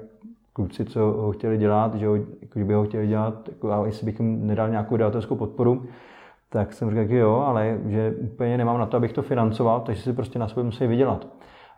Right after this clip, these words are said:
A takhle to začalo fungovat a vlastně ten magazín vychází do teďka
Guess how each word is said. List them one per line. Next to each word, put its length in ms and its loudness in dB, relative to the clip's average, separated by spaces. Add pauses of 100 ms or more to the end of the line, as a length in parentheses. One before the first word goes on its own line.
(100)
A 1000 2
takhle 240 -2
to 100 -2
začalo 240 0
fungovat 460 -2
a 40 -2
vlastně 320 -4 (100)
ten 300 -4 (100)
magazín 500 0
vychází 360 -2
do 100 0
teďka 680 -2